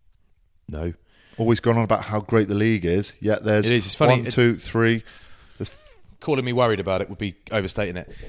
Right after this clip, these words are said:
Speaker 2: There's,
Speaker 1: Have a look.
Speaker 2: there's
Speaker 1: I tell
Speaker 2: three
Speaker 1: I've,
Speaker 2: Pro
Speaker 1: I've
Speaker 2: fourteen teams and
Speaker 1: Owen,
Speaker 2: three
Speaker 1: Owen
Speaker 2: French
Speaker 1: Slot's
Speaker 2: teams.
Speaker 1: tweeted a couple of interesting things, uh, Times head rugby
Speaker 2: Slotty?
Speaker 1: correspondent. Slotty. And, um,
Speaker 2: Is that what they call him?
Speaker 1: I presume so. Yes, it is, yeah. So,
Speaker 2: I'd call him
Speaker 1: and he's
Speaker 2: machine.
Speaker 1: tweeted a couple of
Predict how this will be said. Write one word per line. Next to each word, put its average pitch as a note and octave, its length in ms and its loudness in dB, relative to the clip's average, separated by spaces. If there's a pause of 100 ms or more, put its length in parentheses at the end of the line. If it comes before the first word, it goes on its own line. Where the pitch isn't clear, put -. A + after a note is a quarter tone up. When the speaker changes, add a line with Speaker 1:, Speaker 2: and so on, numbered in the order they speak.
(120)
Speaker 2:
There's, A#2+ 160 0
Speaker 1:
Have - 20 2
a F3 60 4
look. E3 100 6
Speaker 2:
there's C3 240 2
Speaker 1:
I G3 80 0
tell F3+ 60 4
Speaker 2:
three C#3+ 160 10
Speaker 1:
I've, C3 100 2
Speaker 2:
Pro C3+ 140 8
Speaker 1:
I've B2 100 4
Speaker 2:
fourteen A2+ 440 2
teams G#2+ 580 -4
and - 100 -6
Speaker 1:
Owen, D3+ 160 4
Speaker 2:
three A#2 160 2
Speaker 1:
Owen D3 180 4
Speaker 2:
French A#2+ 140 0
Speaker 1:
Slot's A2+ 280 0
Speaker 2:
teams. - 0 -
Speaker 1:
tweeted G#2 260 -4
a G#2 60 -2
couple - 260 -8
of G2 80 -4
interesting F#2+ 300 -8
things, F#2 280 -6 (280)
uh, G2 180 -4
Times G2 380 -6
head G2+ 120 -6
rugby G2 220 -4
Speaker 2:
Slotty? - 80 -10
Speaker 1:
correspondent. G2 680 0
Slotty. F#2 460 -12
And, G2+ 200 -8
um, G2+ 300 -6 (440)
Speaker 2:
Is - 60 -16
that G#2 80 -2
what - 40 -10
they G#2+ 60 0
call G#2+ 240 0
him? F2 140 -6 (520)
Speaker 1:
I A2 60 -20
presume G2 220 -12
so. G2 160 -14 (200)
Yes, - 220 -8
it - 60 -14
is, E2+ 120 -14
yeah. F2 100 -10 (340)
So, A2 400 -2 (180)
Speaker 2:
I'd - 100 -8
call F2+ 140 0
him E2+ 100 -2
Speaker 1:
and A#2+ 140 -2
he's G2+ 160 2
Speaker 2:
machine. - 100 -2
Speaker 1:
tweeted - 120 -8
a - 20 -2
couple - 240 -6
of G#2 120 -6